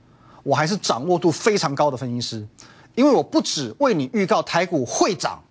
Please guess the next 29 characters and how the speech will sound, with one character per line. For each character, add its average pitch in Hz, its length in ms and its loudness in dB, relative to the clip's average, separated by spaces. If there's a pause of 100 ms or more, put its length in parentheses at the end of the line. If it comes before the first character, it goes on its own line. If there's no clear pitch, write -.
(600)
我 143 120 2
连 190 180 4
涨 151 320 -2
的 156 120 0
时 160 260 -2
间 175 240 2
我 143 80 -2
都 262 220 -4
能 185 240 -2
够 214 180 0
分 277 240 0
秒 240 260 2
不 - 160 0
差 214 220 0
的 - 80 -6
预 190 100 -4
告。 143 280 -2 (3000)
十 - 220 0
月 170 100 4
中， 147 280 0 (800)
十 - 200 -2
月 196 120 4
上 185 200 0
半 180 140 0
月 170 80 0
很 156 240 -2
低 226 220 4
迷 170 200 4
哦， 165 200 0